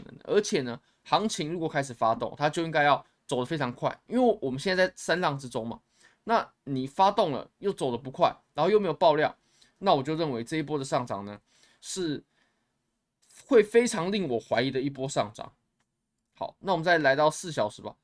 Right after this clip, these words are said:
四小时你可以看到呢，其实我们在这里，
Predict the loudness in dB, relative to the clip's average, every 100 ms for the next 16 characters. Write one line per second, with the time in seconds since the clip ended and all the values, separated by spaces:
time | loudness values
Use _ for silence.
0 | _ -14 -8 2 2 2 -8 -8 -4 -2
1 | 0 -2 -4 -12 _ _ _ -4 -2 0
2 | 0 -2 -2 -6